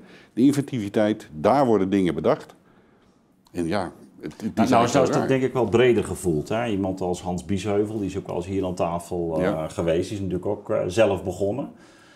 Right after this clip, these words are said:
Speaker 2: In, in reactie op, eh, V N O, eh, N C W of M K B. Maar die, die zit weer ergens anders, begrijp ik.
Speaker 1: Nou ja, eh, Hans is in, in, ja, Hans is inderdaad voor zichzelf begonnen. Maar Hans was de laatste directeur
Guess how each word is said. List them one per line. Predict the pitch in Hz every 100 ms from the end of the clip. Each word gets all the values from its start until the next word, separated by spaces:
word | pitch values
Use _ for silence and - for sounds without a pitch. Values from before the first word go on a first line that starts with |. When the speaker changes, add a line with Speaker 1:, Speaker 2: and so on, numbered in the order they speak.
| _ _
Speaker 2:
In, | - 95 98
in | 104
reactie | 95 101 107 107 - 107 95
op, | 98 95 104
eh, | 95 92
V | 90
N | 101 92 92
O, | 90 90 90
eh, | 87 87 85 92
N | 90
C | - 90
W | 87 85
of | 82 -
M | 95
K | 92 82
B. | 92 123 135
Maar | 95 92 92
die, | 104
die | 95 110
zit | 123 120
weer | 127
ergens | 117 117 107
anders, | 92 73 73 -
begrijp | 76 78 73
ik. | 73 73 104
Speaker 1:
Nou | 101 107
ja, | 110 135
eh, | 101 98 92 92 - -
Hans | 95 123 104
is |
in, | 110 120 110 104
in, | 110 110 107
ja, | 101 123 95
Hans | 127 104
is |
inderdaad | 110 110 113 117
voor | - 104
zichzelf | 101 160 110
begonnen. | 90 107
Maar | 113 95
Hans | 104 104
was | 113
de | -
laatste | 110 139 156 139
directeur | 110 117 104 95 85 107